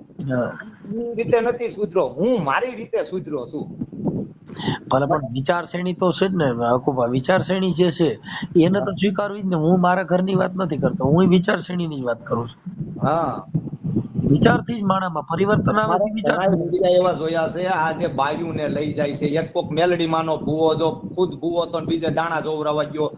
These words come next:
Speaker 2: ઈ કોક કાળું ભૂવાએ પચીસ હજાર નો તોડ કર્યો, તમે એને બધું ક-, કમ્પ્લેટ કર્યું.
Speaker 1: હા.
Speaker 2: તમે બધી જ રીતે, અ, કમ્પ્લેટ સવો, બધી જ રીતે કમ્પ્લેટ સવો, બરાબર?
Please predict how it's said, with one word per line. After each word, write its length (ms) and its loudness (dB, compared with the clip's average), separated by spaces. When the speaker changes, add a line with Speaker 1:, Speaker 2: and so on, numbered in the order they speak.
Speaker 2:
ઈ 120 0
કોક 260 -2
કાળું 340 2
ભૂવાએ 280 -2
પચીસ 400 0
હજાર 200 2
નો 160 -2
તોડ 320 0
કર્યો, 340 -6
તમે 280 -2
એને 240 0
બધું 460 0
ક-, 220 2
કમ્પ્લેટ 480 -2
કર્યું. 340 -2
Speaker 1:
હા. 360 0
Speaker 2:
તમે 220 4
બધી 340 -2
જ 100 -6
રીતે, 280 0
અ, 100 0
કમ્પ્લેટ 460 -2
સવો, 580 -4
બધી 560 2
જ 60 -6
રીતે 260 0
કમ્પ્લેટ 380 0
સવો, 360 0
બરાબર? 380 0